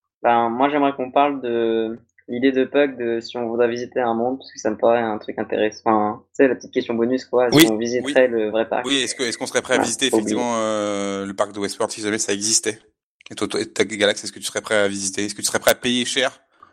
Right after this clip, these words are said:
Speaker 2: C'est quand même, ça coûte quand même très cher, hein, pour visiter, euh, Westworld.
Speaker 1: Euh, euh, alors attends, tout d'un coup, je suis plus sûr de la question. Est-ce que tu veux dire, euh, si jamais Westworld existait, est-ce que je serais prêt à vivre l'aventure en payant et tout, ou est-ce que tu voudrais juste que je visite les décors ?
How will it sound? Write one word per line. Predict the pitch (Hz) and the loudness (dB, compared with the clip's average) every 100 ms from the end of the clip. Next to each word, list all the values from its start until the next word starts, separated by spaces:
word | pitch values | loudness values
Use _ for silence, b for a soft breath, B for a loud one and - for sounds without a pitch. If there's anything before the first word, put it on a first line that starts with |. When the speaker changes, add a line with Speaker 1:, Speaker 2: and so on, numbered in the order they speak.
| b - | b -14
Speaker 2:
C'est | - | -4
quand | 135 | -2
même, | 123 | -2
ça | 117 | -4
coûte | - | -6
quand | - | -2
même | 120 | 0
très | 123 | 0
cher, | 113 104 | -4 -4
hein, | 101 - B B B | -6 -12 B B B
pour | - 104 | -4 -2
visiter, | 107 101 120 110 | 0 2 4 4
euh, | 104 | 4
Westworld. | 101 - 104 101 _ _ _ _ _ _ _ _ _ - | 0 -4 -12 -14 _ _ _ _ _ _ _ _ _ 6
Speaker 1:
Euh, | 123 123 - _ _ _ 127 | 8 6 0 _ _ _ 0
euh, | - | 4
alors | 131 127 | 4 4
attends, | 123 | -2
tout | 143 | -6
d'un | 143 | -6
coup, | 175 | -6
je | |
suis | - | -10
plus | 143 | -4
sûr | 165 | -2
de | |
la | 131 | -2
question. | 131 120 135 120 | -4 -6 -6 -6
Est-ce | 127 | -4
que | 165 | -4
tu | 165 156 | -2 0
veux | 143 | 0
dire, | 143 156 139 | 2 2 4
euh, | 123 | 2
si | 127 139 | 0 -2
jamais | 147 147 | 0 2
Westworld | 139 151 139 | 2 2 0
existait, | 135 135 156 135 | -2 0 2 2
est-ce | 131 | 0
que | |
je | 131 | -2
serais | 120 117 | -2 0
prêt | 135 | 2
à | 123 | 2
vivre | 127 | 2
l'aventure | 123 120 123 165 160 | 0 0 0 0 2
en | 117 | 0
payant | 123 123 123 | 0 0 0
et | 127 | 0
tout, | 170 | 0
ou | 190 | 2
est-ce | 139 | 0
que | 143 | -2
tu | 135 | 2
voudrais | 127 123 | 4 4
juste | 135 135 | 0 -6
que | |
je | 117 | -8
visite | 123 127 | -6 -4
les | |
décors ? | 117 117 135 117 - | -2 0 2 0 -2